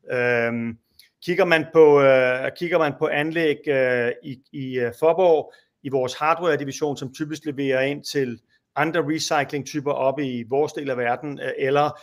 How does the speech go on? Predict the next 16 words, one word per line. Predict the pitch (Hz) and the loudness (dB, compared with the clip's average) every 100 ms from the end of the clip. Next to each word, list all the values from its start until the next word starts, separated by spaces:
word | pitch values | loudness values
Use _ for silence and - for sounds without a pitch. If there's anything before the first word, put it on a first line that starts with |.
| _ - | _ -10
øh, | 127 123 120 117 | -4 -2 -2 -6
som | - 139 | -8 -6
leverer | 131 127 123 | -4 -2 -2
ind | 131 123 | -4 -6
til | 139 127 120 | -4 -4 -4
automobilindustrien, | 117 120 135 175 170 143 131 139 131 | -4 -6 -8 -8 -8 -10 -8 -8 -6
der | 123 - | -8 -8
kigger | 165 160 | -6 -4
vi | 139 | -2
også | 123 131 139 156 - | 0 0 -2 -8 -4
på | 139 123 - _ _ | -2 -2 -8 _ _
ordrer, | - 139 147 147 | -6 -4 -4 -6
som | - 135 123 | -4 -6 -4
er | 127 123 | -6 -2
på, | 143 131 123 | 0 2 2
øhm, | 120 113 110 110 107 | 0 0 -4 -8 -12